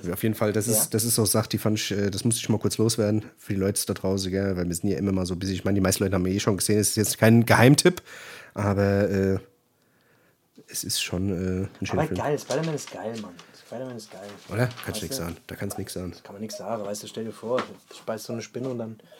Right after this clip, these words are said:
Speaker 1: Spinnst du rum,
Speaker 2: das
Speaker 1: Alter.
Speaker 2: ist Spider-Man, ist doch geil, da fliegst da rum durch die Gegend. Übrigens, was mir grad, ähm, was mir grad eingefallen ist,
Speaker 1: Ja.
Speaker 2: äh, was ich vorhin vergessen hab zu sagen, jetzt komm ich wieder voll mit was anderem.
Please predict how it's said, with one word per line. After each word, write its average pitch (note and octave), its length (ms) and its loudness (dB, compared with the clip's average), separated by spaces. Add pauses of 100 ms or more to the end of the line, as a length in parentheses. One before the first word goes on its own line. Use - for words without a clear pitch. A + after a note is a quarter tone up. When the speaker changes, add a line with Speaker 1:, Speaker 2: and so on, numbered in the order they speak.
(960)
Speaker 1:
Spinnst A#2 300 2
du A#2+ 60 4
rum, C3+ 160 4
Speaker 2:
das F#2 100 0
Speaker 1:
Alter. F#2+ 120 -2
Speaker 2:
ist F#2 120 -6
Spider-Man, A2 400 -10
ist - 160 -18
doch - 140 -20
geil, B2+ 160 -14
da A2 80 -16
fliegst - 260 -14
da A2+ 60 -6
rum C3+ 140 -6
durch C#3 120 -8
die - 140 -18
Gegend. F#2+ 280 -16
Übrigens, G#3+ 560 2
was D3 140 -6
mir D3+ 100 -2
grad, D3+ 240 0 (140)
ähm, C3+ 340 -4 (140)
was A#2+ 140 -12
mir A#2+ 80 -12
grad A2+ 200 -6
eingefallen G#2+ 560 -12
ist, - 220 -16
Speaker 1:
Ja. G2+ 120 -2
Speaker 2:
äh, G2+ 60 -4 (300)
was - 80 -10
ich - 100 -14
vorhin A#2 240 -12
vergessen A#2+ 320 -10
hab A#2 140 -10
zu - 80 -16
sagen, A2 380 -6
jetzt - 280 -20
komm A#2 140 -12
ich A2 80 -14
wieder G#2+ 160 -6
voll B2 160 -10
mit A#2 160 -12
was - 120 -12
anderem. A#2 340 -12